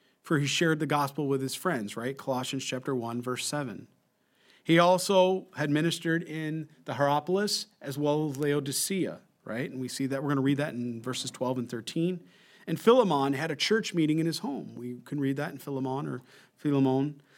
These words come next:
in chapter two. It's likely that Apphia,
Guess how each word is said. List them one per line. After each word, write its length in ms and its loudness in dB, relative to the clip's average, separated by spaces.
in 140 0
chapter 360 0
two. 400 -4
It's 200 -2
likely 320 4
that 140 4
Apphia, 720 0